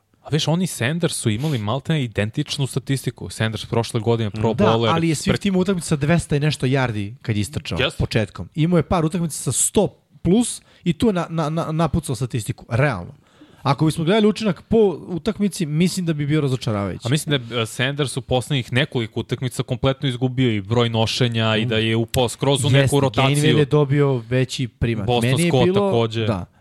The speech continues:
Speaker 2: Meni je bilo
Speaker 1: Aha.
Speaker 2: iznenađenje da Gainwella ne vidim ove godine u, u nekoj ulozi. On nije imao nikakvu ulogu ove godine. Mislim, celo, ceo smisao trčanja za Eaglesa je bio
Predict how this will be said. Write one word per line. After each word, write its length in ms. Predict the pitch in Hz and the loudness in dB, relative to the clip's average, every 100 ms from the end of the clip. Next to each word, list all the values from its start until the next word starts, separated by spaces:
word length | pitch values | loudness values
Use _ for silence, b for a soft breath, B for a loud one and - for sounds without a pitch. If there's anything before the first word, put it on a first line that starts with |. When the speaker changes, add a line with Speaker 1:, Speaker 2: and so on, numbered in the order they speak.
| - | -4
Speaker 2:
Meni 200 | 135 165 | -2 0
je 40 | |
bilo 120 | 170 | 2
Speaker 1:
Aha. 80 | 190 | 2
Speaker 2:
iznenađenje 480 | 185 190 180 175 190 | 0 0 0 0 0
da 140 | 180 170 | -2 -4
Gainwella 580 | 123 107 123 165 208 214 | -4 0 2 2 0 0
ne 180 | 160 147 | 0 -2
vidim 260 | 147 139 135 | -2 -4 -4
ove 160 | 131 | -4
godine 240 | 127 123 117 | -2 -2 -4
u, 80 | 113 | -6
u 200 | 110 127 - | -8 -10 -6
nekoj 600 | 123 131 165 - 147 117 | 0 2 0 -2 -2 0
ulozi. 380 | 107 101 92 - | 0 0 -4 -8
On 80 | 98 | -4
nije 100 | 123 | -2
imao 160 | 160 | -2
nikakvu 500 | 127 180 170 143 - | 0 0 -2 -6 -2
ulogu 300 | 131 117 117 | -2 -2 -4
ove 140 | 101 101 | -6 -6
godine. 320 | 95 82 - B B | -8 -10 -12 B B
Mislim, 240 | - 127 143 | -4 -2 -4
celo, 400 | - 175 214 180 - _ - | -2 0 0 -2 -8 _ -20
ceo 240 | - 190 180 | -2 0 0
smisao 560 | - - 180 208 170 | -2 -2 -2 0 -2
trčanja 500 | 139 156 - 175 147 | -2 -6 -2 -2 -2
za 80 | 131 | 0
Eaglesa 340 | 139 139 - | 0 0 0
je 40 | 117 | -4
bio 240 | 120 123 | -2 -2